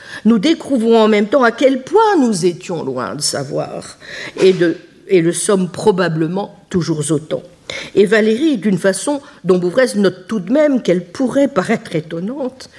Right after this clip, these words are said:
ne mentionne pas le fait que l'irruption récurrente de l'étrange scientifique, qui est susceptible d'enlever ou au contraire de restituer à l'étrange non scientifique une sorte, une partie de sa légitimité et de sa crédibilité,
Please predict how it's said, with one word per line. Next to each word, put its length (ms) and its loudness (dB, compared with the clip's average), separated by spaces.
ne 100 6
mentionne 500 0
pas 220 0
le 160 2
fait 400 -4
que 80 2
l'irruption 600 2
récurrente 540 0
de 100 2
l'étrange 760 2
scientifique, 840 -10
qui 120 0
est 80 6
susceptible 580 -2
d'enlever 400 2
ou 140 2
au 40 2
contraire 380 0
de 100 -2
restituer 580 0
à 80 2
l'étrange 440 0
non 100 0
scientifique 640 -8
une 140 4
sorte, 380 -2
une 100 2
partie 380 0
de 60 -8
sa 180 0
légitimité 840 0
et 40 4
de 60 -8
sa 180 -4
crédibilité, 840 -4